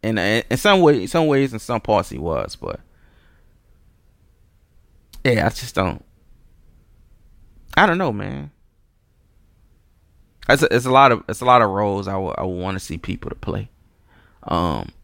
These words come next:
but like I said, I don't think Will Smith will ever play a villain. I don't think The Rock will ever play a villain. Not right now, anyway. Um, and I think D C, D C really needs to step it up. I mean, this Jared Leto thing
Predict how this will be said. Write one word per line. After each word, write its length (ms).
but 100
like 140
I 40
said, 180
I 40
don't 100
think 180
Will 160
Smith 300
will 160
ever 200
play 220
a 60
villain. 380
I 40
don't 120
think 140
The 100
Rock 240
will 80
ever 220
play 220
a 60
villain. 360
Not 200
right 180
now, 320
anyway. 460
Um, 300
and 300
I 40
think 200
D 160
C, 440
D 100
C 280
really 300
needs 260
to 80
step 320
it 80
up. 280
I 100
mean, 200
this 180
Jared 340
Leto 260
thing 340